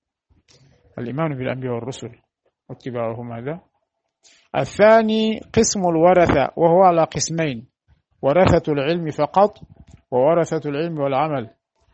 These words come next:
أما ورثة العلم فقط فهم العلماء بالدين ومصدره، ومصدره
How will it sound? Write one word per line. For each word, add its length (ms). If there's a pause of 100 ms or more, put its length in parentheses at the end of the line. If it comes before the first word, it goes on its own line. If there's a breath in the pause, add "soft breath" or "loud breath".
(140)
أما 220
ورثة 480
العلم 300
فقط 360
فهم 300
العلماء 500
بالدين 400
ومصدره، 840 (640 soft breath)
ومصدره 1000